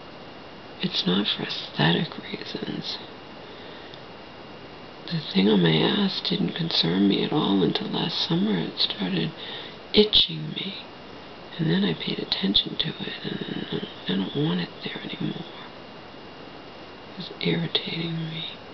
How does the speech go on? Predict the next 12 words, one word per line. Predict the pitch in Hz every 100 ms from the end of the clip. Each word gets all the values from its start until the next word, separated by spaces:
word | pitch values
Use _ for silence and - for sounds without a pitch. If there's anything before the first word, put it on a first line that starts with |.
| - - - - - - - - - - - - - - - - - - - -
And | -
I | - - -
didn't | 185 -
lie. | 160 151 185 208 180 185
I |
mean, | 185 180 180 -
I've | 175 175
had | 170 190 220
the | 175
thing | - 175
there | 165 165 - -
forever. | - 208 208 196